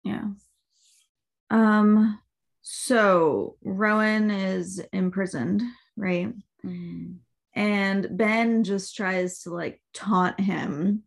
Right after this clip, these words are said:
Speaker 1: and it does not work until, of course, like, he hurts Mina, and then that's the whole thing. Um, <clears throat> but I really liked that <laughs> because,
Speaker 2: Mm-hmm.
Speaker 1: like, it just made Ben even more angry.
Speaker 2: Mm-hmm.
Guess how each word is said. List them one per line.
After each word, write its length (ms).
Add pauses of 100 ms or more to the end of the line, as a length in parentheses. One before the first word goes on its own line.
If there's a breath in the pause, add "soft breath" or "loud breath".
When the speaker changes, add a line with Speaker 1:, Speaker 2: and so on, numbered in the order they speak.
(120)
Speaker 1:
and 120
it 460
does 300
not 260
work 440 (120)
until, 280
of 120
course, 240
like, 220
he 200
hurts 340
Mina, 200
and 260
then 140
that's 400
the 80
whole 260
thing. 260 (720 loud breath)
Um, 680 (1300)
<clears throat> 0
but 280
I 60
really 260
liked 340
that 340 (420)
<laughs> 360
because, 680
Speaker 2:
Mm-hmm. 800 (100)
Speaker 1:
like, 240
it 140
just 200
made 440
Ben 300
even 380
more 320
angry. 680 (220)
Speaker 2:
Mm-hmm. 520